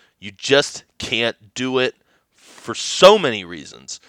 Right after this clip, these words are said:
It sends the wrong message to your team, and it sends the wrong message to the opponent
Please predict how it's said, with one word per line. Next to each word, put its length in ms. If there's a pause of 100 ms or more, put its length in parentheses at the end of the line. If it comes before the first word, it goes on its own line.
(200)
It 80
sends 300
the 80
wrong 240
message 420
to 120
your 260
team, 480 (260)
and 60
it 100
sends 300
the 60
wrong 280
message 380
to 100
the 140
opponent 500